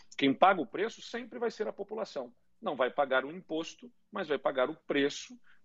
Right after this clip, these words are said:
da precarização de investimentos e serviços por parte do governo. Então, eh, quando eu entrei no governo aqui do Rio Grande do Sul, você lembrou aí,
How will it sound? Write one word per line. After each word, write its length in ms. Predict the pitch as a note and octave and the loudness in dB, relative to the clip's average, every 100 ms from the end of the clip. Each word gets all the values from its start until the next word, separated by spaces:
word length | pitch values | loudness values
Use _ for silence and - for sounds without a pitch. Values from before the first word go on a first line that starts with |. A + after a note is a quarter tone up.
| - | -2
da 260 | C3 B2 | 2 2
precarização 840 | C#3+ D3 C3+ F#3 A#3 C4 - D#3+ A#3 | 2 0 4 2 4 2 2 -2 -2
de 120 | F#3 | -2
investimentos 600 | A2+ A2 - A2+ A#2 C3 | -2 -2 0 2 2 0
e 80 | D#3 | 2
serviços 500 | G#3+ E3+ B2 B2+ - | 4 8 6 6 0
por 160 | G3 | 4
parte 300 | D#3 C3 - | 8 8 6
do 80 | F3+ | 2
governo. 400 | F#3+ C3 B2+ G#2 - - - - - | 4 8 8 8 0 -20 -20 -20 -4
Então, 880 | B2 C3 C#3 C#3 C3 B2 A#2 A#2 - | -2 0 0 0 -2 -2 -2 -4 -2
eh, 280 | D3 C3 B2+ | 0 2 2
quando 160 | F#3+ G#3 | 2 4
eu 40 | C#3+ | 4
entrei 200 | C#3+ C#3 | 4 4
no 100 | A2 | 2
governo 480 | G2 A#2+ D3 A2 | 4 8 8 6
aqui 180 | F2+ C3 | 0 0
do 60 | A2 | 0
Rio 100 | G2+ | 2
Grande 160 | G2+ | 0
do 80 | F2 | -2
Sul, 280 | - D#3 D3 | 4 8 8
você 260 | A2 A#2+ G2+ | 6 2 4
lembrou 400 | G2 G2 B2+ G#2+ | 4 8 10 10
aí, 280 | G#2+ D#3+ | 10 6